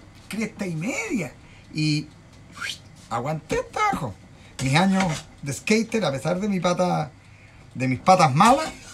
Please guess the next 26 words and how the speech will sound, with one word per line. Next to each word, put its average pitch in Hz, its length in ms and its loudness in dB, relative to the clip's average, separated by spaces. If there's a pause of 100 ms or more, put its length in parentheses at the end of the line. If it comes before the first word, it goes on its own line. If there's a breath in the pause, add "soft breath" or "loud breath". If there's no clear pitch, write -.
(120)
logré 139 360 2
mantenerme 208 500 -2
de 247 60 0
pie. 151 200 -8 (200)
Cosa 160 280 0
que, 120 140 -6
te 120 80 -8
digo, 151 320 -2
me 120 100 -2
sorprendió 104 460 -6
a 120 40 0
mí 127 120 2
mismo, 82 320 -6
¿eh? 139 60 -8 (680 loud breath)
Y 123 80 -6
Comparini 110 680 -2
es - 120 -10
tan 110 200 -4
insólito 131 600 0 (280 loud breath)
que 113 100 -12
cuando 107 240 -6
yo 107 160 -2
iba 131 140 0
cayendo 123 420 -4
para 123 140 -2
abajo, 165 300 0